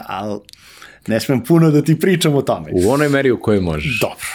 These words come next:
Speaker 1: A, radio sam za jednu vrlo zanimljivu, gle čuda, izraelsku firmu. A, radili smo na vrlo zanimljivim tehnologijama i cijela ta ekipa sa kojom sam radio su stvarno bili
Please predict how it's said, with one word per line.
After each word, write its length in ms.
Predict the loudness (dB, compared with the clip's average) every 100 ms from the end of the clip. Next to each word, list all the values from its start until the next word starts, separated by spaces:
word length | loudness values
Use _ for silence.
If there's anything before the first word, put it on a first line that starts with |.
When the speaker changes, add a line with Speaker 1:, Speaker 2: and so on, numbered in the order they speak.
| -14 -8
Speaker 1:
A, 220 | -4 -4 -4
radio 280 | -4 -2
sam 160 | 0 2
za 80 | 2
jednu 180 | 2 0
vrlo 500 | 0 -2 0 2 2
zanimljivu, 540 | 2 2 4 4 2 2
gle 240 | 0 0
čuda, 240 | 0 0
izraelsku 540 | 2 0 -2 -4 -8 -12
firmu. 520 | -14 -12 -4 -4 -6 -14 -20 -20 _
A, 120 | -2 0 2 2 2 0 -2
radili 500 | -4 -2 -2 -2 -2
smo 680 | -2 0 2 2 4 2 0
na 680 | 0 0 2 0 0 -2 -4 -12 -8
vrlo 340 | 0 2 4 2
zanimljivim 600 | 0 0 2 0 -2 -8
tehnologijama 840 | -12 -12 -10 -12 -12 -10 -8 -8 -10 _ _ _ -6
i 160 | -2 2 2 4 2 0 -6
cijela 320 | -8 -4 -4
ta 120 | -2
ekipa 680 | 0 -2 -4 0 0 0 -4
sa 140 | -4
kojom 240 | -4 -2 -2
sam 160 | -2
radio 300 | -2 -2 -2
su 180 | -4 -6
stvarno 340 | -8 -6 -6 -4
bili 320 | -4 -4